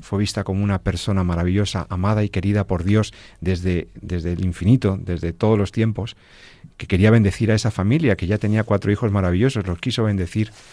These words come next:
pues el sufrimiento y el desasosiego se convirtió en esperanza. Y para nosotros es lo bonito de este programa. Lo hemos querido compartir con vosotros y esperamos que nos volvamos a escuchar, nos volvamos a ver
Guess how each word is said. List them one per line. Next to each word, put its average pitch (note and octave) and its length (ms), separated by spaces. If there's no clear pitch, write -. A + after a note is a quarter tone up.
pues E2+ 500
el E2+ 200
sufrimiento G#2 800
y F#2 140
el D#2 220
desasosiego G2+ 640
se F#2 180
convirtió E2+ 380
en F2 60
esperanza. D#2 520
Y G#2 120
para G#2+ 160
nosotros A#2+ 440
es A2 80
lo A#2 100
bonito G#2 280
de - 20
este F#2 180
programa. E2 440
Lo G#2 100
hemos A#2+ 220
querido G#2+ 240
compartir F#2 420
con E2+ 140
vosotros A#2+ 540
y F#2+ 140
esperamos F#2+ 460
que E2 420
nos F2+ 120
volvamos G2+ 380
a F#2+ 40
escuchar, A2 480
nos G2+ 160
volvamos F#2+ 320
a F2 60
ver A2+ 240